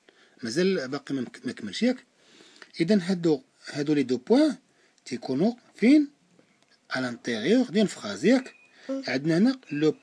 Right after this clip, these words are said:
Speaker 1: بوان فيرغول. لو بوان فيرغول تتكون فين؟
Speaker 2: مم.
Speaker 1: او ديبي دو، او ديبي، او ديبي دو لا فراز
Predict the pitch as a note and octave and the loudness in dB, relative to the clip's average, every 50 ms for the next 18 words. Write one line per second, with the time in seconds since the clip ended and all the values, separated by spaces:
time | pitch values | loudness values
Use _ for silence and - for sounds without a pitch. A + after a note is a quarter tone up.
0 | _ - - F3+ A3+ C4 B3+ A3+ F3+ D#3 C#3+ A#2+ F#2+ F#2+ F#2+ G2 G2 F2+ E2+ - | _ -2 2 2 4 4 4 2 2 0 0 -2 -2 -4 -10 -12 -12 -12 -14 -16
1 | - _ _ _ _ _ _ _ _ _ _ - - A2 G#2 _ - - G3 F#3+ | -20 _ _ _ _ _ _ _ _ _ _ -14 -14 -14 -14 _ -2 0 0 0
2 | D3+ A#2+ A#2 A2 G2 - B2+ F3 A3+ C4+ B3+ A#3+ - _ _ _ _ _ _ - | 0 -2 -2 -4 -4 -4 -2 0 0 0 0 -2 -8 _ _ _ _ _ _ -16
3 | - - - - - B2+ A2+ A2 - A#3 C4+ C#4 B3+ B3+ _ _ _ _ _ _ | -16 -14 -12 -8 -8 -8 -6 0 2 4 4 4 2 0 _ _ _ _ _ _
4 | _ _ _ _ _ _ _ _ _ _ _ _ _ _ _ _ _ _ _ _ | _ _ _ _ _ _ _ _ _ _ _ _ _ _ _ _ _ _ _ _
5 | _ - - C4 B3+ - - - - - - _ _ - - _ _ _ _ - | _ -10 -8 -8 -8 -8 -12 -20 -20 -20 -20 _ _ -20 -20 _ _ _ _ -16
6 | A#2+ - C3 C3+ B2+ C3+ C3 C3 D3 D3 D3+ D#3 C#3+ A#2+ A2 - - _ _ _ | -6 -2 -2 0 2 2 2 2 2 0 0 0 -2 -4 -6 -14 -20 _ _ _
7 | - B2 B2+ C3 C#3 C3 C3 C3+ B2+ A#2+ B2+ - - B2 C3+ C3+ C#3 C#3 D3+ D#3 | -6 -4 0 0 2 2 2 2 0 -2 -4 -4 -4 -2 -2 0 0 0 0 -2
8 | D#3+ - - C4 C#4+ C4 F#3 - - | -2 -2 0 0 0 0 -2 -4 -10